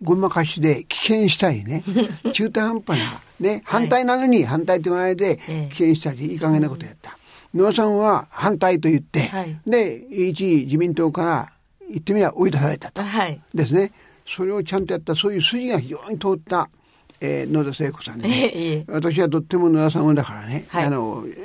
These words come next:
Speaker 1: 信用してるんですが。
Speaker 2: ありがとうございます。
Speaker 1: さあ、その野田さんは今度の都知事選をどう見てる？
Speaker 2: うん。あの、
Speaker 1: うん。
Speaker 2: 鍵はやっぱり細川さん本人でなく、小泉元総理の動きなんですけど、
Speaker 1: うん。なるほど。
Speaker 2: おそらく多くの自民党の国会議員は、あの、一緒に戦ってたんで、
Speaker 1: うん。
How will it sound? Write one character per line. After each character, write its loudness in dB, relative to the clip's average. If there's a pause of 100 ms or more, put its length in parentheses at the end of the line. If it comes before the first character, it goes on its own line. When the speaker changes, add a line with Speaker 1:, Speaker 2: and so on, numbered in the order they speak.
Speaker 1:
信 0
用 0
し -8
て -2
る -2
ん -6
で -8
す -14
が。 -6
Speaker 2:
あ 0
り 2
が 0
と -6
う -4
ご -4
ざ -4
い -2
ま -2
す。 -2
Speaker 1:
さ 2
あ、 -6
そ -2
の 4
野 2
田 0
さ 0
ん 2
は 0 (140)
今 -2
度 0
の 0
都 -4
知 -2
事 0
選 0
を 0
ど -4
う -6
見 -10
て -14
る？ -14
Speaker 2:
う -16
ん。 -20 (540)
あ 2
の、 2 (160)
Speaker 1:
う -20
ん。 -20
Speaker 2:
鍵 0
は 2
や 2
っ -10
ぱ 2
り 2
細 -2
川 0
さ -2
ん -2
本 0
人 0
で -2
な -4
く、 -6
小 0
泉 0
元 -4
総 -2
理 -2
の -4
動 2
き -2
な 0
ん -2
で -6
す -10
け -6
ど、 0
Speaker 1:
う -6
ん。 -10
な -16
る -16
ほ -16 (460)
ど。 -8
Speaker 2:
お -4
そ 2
ら 2
く 2
多 2
く -2
の 4
自 -2
民 0
党 0
の 0
国 -6
会 0
議 -2
員 0
は、 0
あ -6
の、 -6
一 -8
緒 0
に -4
戦 -2
っ 0
て -6
た 0
ん -4
で、 -6
Speaker 1:
う -6
ん。 -8